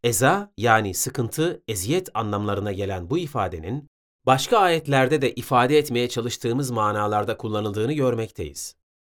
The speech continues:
Güzel, yapıcı bir söz, bir bağışlama, ardından eziyet gelen bir sadakadan daha üstündür.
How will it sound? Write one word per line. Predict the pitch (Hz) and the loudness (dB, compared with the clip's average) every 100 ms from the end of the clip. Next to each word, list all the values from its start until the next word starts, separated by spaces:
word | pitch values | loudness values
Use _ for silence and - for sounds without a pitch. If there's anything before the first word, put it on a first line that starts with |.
| _ _ _ _ _ _ _ _ | _ _ _ _ _ _ _ _
Güzel, | 139 139 143 147 160 - _ - | 0 4 4 4 0 -12 _ -2
yapıcı | 135 139 151 190 | 0 2 0 0
bir | 135 | -2
söz, | - 107 101 - - _ _ | 0 0 0 -4 -18 _ _
bir | 135 113 | -4 2
bağışlama, | 120 117 - 113 101 95 82 _ _ _ | 2 2 0 -2 0 -2 -6 _ _ _
ardından | 120 139 143 165 180 160 | 4 6 4 4 4 4
eziyet | - 135 135 185 | 0 0 2 2
gelen | - 131 135 | 2 0 0
bir | 127 | 0
sadakadan | 135 123 120 - 117 123 117 | -2 0 0 -2 0 0 0
daha | 104 120 104 | 0 0 0
üstündür. | - - 73 67 - - | -2 -10 -12 -14 -20 -20